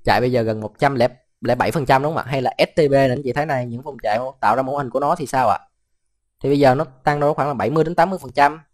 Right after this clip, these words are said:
đúng không ạ? Còn dòng chứng khoán bây giờ nó chỉ mới lớn chớm những cái sóng ngành của nó, nó bắt đầu nó tăng thôi.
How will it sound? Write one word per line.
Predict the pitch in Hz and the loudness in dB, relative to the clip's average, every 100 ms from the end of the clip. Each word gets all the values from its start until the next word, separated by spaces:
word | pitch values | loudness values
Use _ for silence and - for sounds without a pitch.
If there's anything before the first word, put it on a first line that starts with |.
| _ _ _ _ | _ _ _ _
đúng | - | 0
không | 123 | 0
ạ? | 120 | 0
Còn | 135 131 | 0 0
dòng | 127 | -2
chứng | 170 | -2
khoán | 180 180 | -2 -2
bây | 202 | 0
giờ | 156 123 | 2 0
nó | 156 | 0
chỉ | 123 120 - _ | -6 -6 -10 _
mới | 170 180 226 240 - _ _ - | 2 4 4 0 -14 _ _ -4
lớn | 156 196 | -4 0
chớm | 180 185 214 143 | 2 0 -2 -6
những | 110 | -6
cái | 117 147 | 0 -2
sóng | 170 180 | 0 -4
ngành | 175 113 | -4 -4
của | 123 | -2
nó, | 143 170 | 0 0
nó | 185 185 | -2 -4
bắt | 190 - | -4 0
đầu | 127 113 | 2 2
nó | 117 | 0
tăng | 143 151 143 | -2 -2 0
thôi. | 143 135 | 0 0